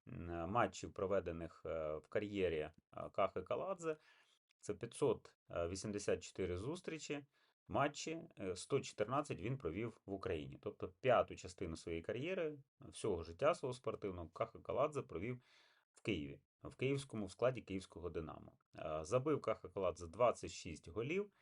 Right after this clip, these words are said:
і, м, е, е, десять із них, е, це в складі київського Динамо. Тобто фактично навіть, е, більше, ніж третину голів він забив, будучи в складі київського Динамо. Звісно, що заробляв він немало. А,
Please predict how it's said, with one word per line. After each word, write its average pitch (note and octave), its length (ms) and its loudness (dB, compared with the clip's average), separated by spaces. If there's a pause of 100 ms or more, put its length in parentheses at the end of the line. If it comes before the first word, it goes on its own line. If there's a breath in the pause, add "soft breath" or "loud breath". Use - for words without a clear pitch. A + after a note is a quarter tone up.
(440 soft breath)
і, E3 220 0 (320)
м, F#2 340 -2
е, F2 420 -2 (120)
е, E2 140 -12 (720)
десять D3+ 380 2
із D#3+ 120 -4
них, D#3 260 -2 (340)
е, F2 180 0
це D3 180 2
в C#3+ 60 -6
складі G#2 520 0 (200)
київського F2+ 420 -6
Динамо. D#2 440 -12
Тобто - 260 -6
фактично G2+ 760 -4 (540 soft breath)
навіть, F#2+ 440 0 (140)
е, D#2+ 360 -2
більше, F2 440 -2
ніж F2 200 -4
третину G2 640 2
голів G2+ 340 -2
він A#2+ 160 -4
забив, G2+ 460 0
будучи A2+ 380 -6
в E2 40 -6
складі F#2 320 2
київського E2+ 360 -8
Динамо. - 260 -12 (140)
Звісно, C3+ 360 -2
що - 160 -8
заробляв F#2+ 400 4
він F#2+ 200 -6 (100)
немало. D#2 600 -4 (840 loud breath)
А, D#2+ 360 2